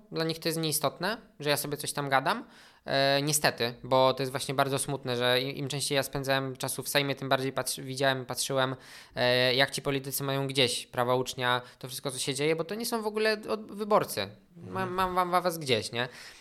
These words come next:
Speaker 1: I to jest jedna rzecz, a druga rzecz jest taka, że nie, no jest naprawdę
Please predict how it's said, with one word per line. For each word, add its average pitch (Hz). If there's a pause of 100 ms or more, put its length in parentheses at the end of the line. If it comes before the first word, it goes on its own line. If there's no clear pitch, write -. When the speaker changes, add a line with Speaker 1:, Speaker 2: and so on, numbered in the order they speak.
(160)
Speaker 1:
I 127
to -
jest 139
jedna 131
rzecz, 160
a 170
druga 180
rzecz 185
jest 180
taka, 202
że 254
nie, 415
no 160
jest 190
naprawdę 180